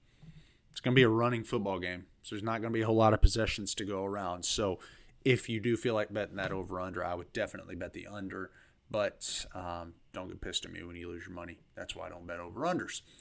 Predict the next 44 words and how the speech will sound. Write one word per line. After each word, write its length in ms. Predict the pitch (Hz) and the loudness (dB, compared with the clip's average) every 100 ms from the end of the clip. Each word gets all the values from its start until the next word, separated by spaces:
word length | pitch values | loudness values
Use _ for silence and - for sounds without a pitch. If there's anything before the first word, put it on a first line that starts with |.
| - - - - _ | -18 -20 -20 -20 _
Eagles 280 | - 233 233 | 4 8 8
at 100 | 180 | 10
Browns. 720 | 131 160 170 175 170 - - - | 10 12 12 10 10 8 8 8
We're 140 | 160 | 6
both 240 | 180 185 | 8 6
going 180 | - 202 | 6 4
the 60 | 156 | 6
Browns. 640 | 120 123 139 147 143 - | 6 6 6 6 4 2
Um, 440 | - 123 117 113 107 - - - _ _ _ - | 4 6 6 4 0 -10 -20 -20 _ _ _ -6
literally 480 | 120 135 180 190 170 | 4 8 8 8 6
all 180 | 127 135 | 4 4
the 100 | 127 | 4
Eagles 240 | 127 120 | 2 6
have 200 | 135 117 | 8 8
going 260 | 107 110 113 | 6 0 0
for 120 | - | 0
them 300 | 110 110 107 | 0 0 -2
is 160 | 107 101 | -4 -4
the 60 | - | 0
fact 260 | 113 101 | 2 2
that 60 | 110 | -2
Miles 260 | 107 101 | 0 0
Sanders 400 | - 110 104 98 | 0 -2 -4 -4
is 180 | 98 - | -2 -2
back 380 | 95 110 101 - | -2 2 2 0
for 160 | - 98 | -4 -4
his 100 | 95 | -2
second 320 | - 90 95 | -2 -2 -4
straight 400 | - - - - | -10 -10 -16 -4
game. 400 | 160 160 156 147 - - | 0 4 4 4 0 -8
He 180 | - 277 | 2 6
will 120 | 208 | 6
probably 420 | - 170 139 131 | 10 10 10 8
be 160 | 117 113 | 6 4
inevitably 480 | 110 101 95 92 92 | 4 2 0 -2 -2
hurt 320 | 104 123 101 | 2 0 2
like 160 | 104 | -4
he 120 | - 104 | -4 -6
has 220 | 101 92 | -4 -6
been 220 | - 90 | -10 -12
all 240 | 85 87 | -8 -8
year, 400 | 87 127 170 151 - _ - | -6 -4 -2 -2 -6 _ -2
but 460 | 208 202 - - - - - - _ _ _ _ - | 6 6 4 -4 -8 -12 -20 -20 _ _ _ _ -12
the, 220 | 113 107 | -6 -6